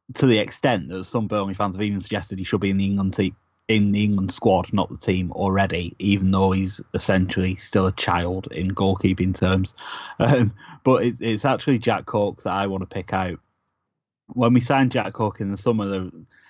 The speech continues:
people were happy to see him back. He'd had a couple of loan spells when, when he was younger and done, done well, but it, it wasn't seen as the sort of signing that was really gonna take us on to the next level. I remember seeing Swansea fans being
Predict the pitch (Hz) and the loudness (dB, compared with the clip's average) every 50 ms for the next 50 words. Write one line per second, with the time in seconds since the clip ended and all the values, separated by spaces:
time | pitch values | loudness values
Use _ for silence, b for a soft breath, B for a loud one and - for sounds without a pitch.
0 | b b b b - 131 170 196 202 - 165 143 131 113 123 147 143 127 - 135 | b b b b -6 0 0 0 2 2 2 2 2 2 2 0 0 0 0 -4
1 | 127 123 - - - 127 120 120 117 110 123 120 117 113 - 120 107 113 110 117 | -4 -4 -6 -10 -6 -4 -2 -2 -2 -2 0 -2 -2 -2 -4 -6 -4 -4 -4 -4
2 | - - 117 113 - 110 104 104 101 98 92 104 110 110 110 113 110 107 - - | -6 -8 -8 -4 -2 0 2 2 2 0 0 0 0 2 2 2 0 -2 -2 0
3 | 110 104 104 104 107 104 - - 95 - 104 101 92 - - 110 101 101 92 92 | 0 2 2 2 0 -2 -2 -2 -4 -2 -2 -4 -4 -2 0 0 2 2 0 0
4 | 101 104 101 98 98 98 101 98 95 92 92 - 117 110 104 95 92 - _ _ | 0 2 2 4 4 4 6 6 4 4 4 4 4 4 4 2 0 -2 _ _
5 | _ _ _ _ - - _ _ - - 123 - 143 117 104 101 113 117 107 90 | _ _ _ _ -20 -20 _ _ -20 -6 0 2 4 4 4 4 4 4 2 2
6 | 85 95 117 113 b b b b b b b b - 117 107 - - 85 92 - | 0 -2 -6 -8 b b b b b b b b 0 2 2 2 2 -2 -6 -4
7 | - 101 120 113 123 143 151 143 147 131 113 - - 147 135 131 127 123 110 117 | -4 -4 -4 0 2 2 4 4 4 2 0 2 2 4 6 6 6 4 2 -2
8 | 113 101 - 127 110 - - - - 120 110 110 110 107 104 101 95 78 80 101 | -4 -4 -2 0 0 -2 -2 0 0 2 2 2 0 -2 -4 -4 -6 -8 -10 -8
9 | - 113 113 107 104 101 98 98 95 - 120 107 101 - 98 104 101 101 101 95 | -4 -2 -2 -2 -2 -2 -4 -4 -4 -2 0 0 0 -2 -2 -2 0 0 0 -2
10 | - - 101 92 95 92 87 - - 90 87 87 90 90 - B B B B B | -2 -2 -2 0 0 -2 -2 -2 -2 -2 -2 -2 -4 -8 -10 B B B B B
11 | B B B 113 127 131 143 139 127 - 135 120 110 101 - - - 127 131 135 | B B B 6 6 8 8 6 4 4 4 6 4 4 2 2 2 4 6 6
12 | 127 113 107 - 120 104 90 90 87 85 - - 95 92 95 95 92 87 87 | 6 4 2 2 2 2 2 2 -2 -6 -6 -4 -4 -2 -2 -4 -4 -6 -10